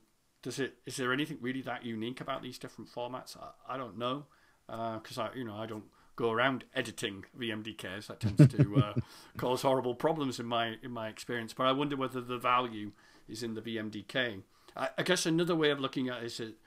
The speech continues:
Speaker 1: some people would look externally and say, "Well, you know, this is about vendors trying to lock in proprietary formats, whoever that vendor might be, and making it difficult for customers to move from one vendor to another."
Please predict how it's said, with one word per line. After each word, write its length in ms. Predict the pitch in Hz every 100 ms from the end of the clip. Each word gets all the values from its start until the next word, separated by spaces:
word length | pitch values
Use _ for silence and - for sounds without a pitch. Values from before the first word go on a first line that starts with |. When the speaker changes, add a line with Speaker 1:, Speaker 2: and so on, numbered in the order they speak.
| - - -
Speaker 1:
some 240 | - 156
people 260 | 135 127 123
would 220 | 120 123
look 240 | 127 127 - _ _ _ -
externally 680 | 123 - 143 143 143 113 110
and 140 | 110
say, 160 | - 113
"Well, 180 | 113 120
you 60 |
know, 80 | 113
this 220 | 120 -
is 200 | 117 113 - - -
about 360 | - 117 113 104
vendors 380 | 123 113 104
trying 240 | - 113 107
to 80 | 110
lock 240 | 117 -
in 220 | 120 110
proprietary 680 | - 117 - 110 107 - 110
formats, 600 | - 123 120 92 - - - _ _ _ -
whoever 340 | - 131 131 120
that 180 | 113 -
vendor 260 | 113 104
might 280 | 104 107 101
be, 300 | 131 117 95 98 _ - _ -
and 140 | 117
making 320 | 117 120 117
it 140 | 110 -
difficult 480 | 135 131 113 107 -
for 500 | 113 107 110 110 107 - - -
customers 420 | 123 - 110 110
to 100 | -
move 200 | 110 110
from 220 | - 107
one 220 | 113 113 110
vendor 260 | 113 107
to 180 | 107 113
another." 420 | 113 135 107 92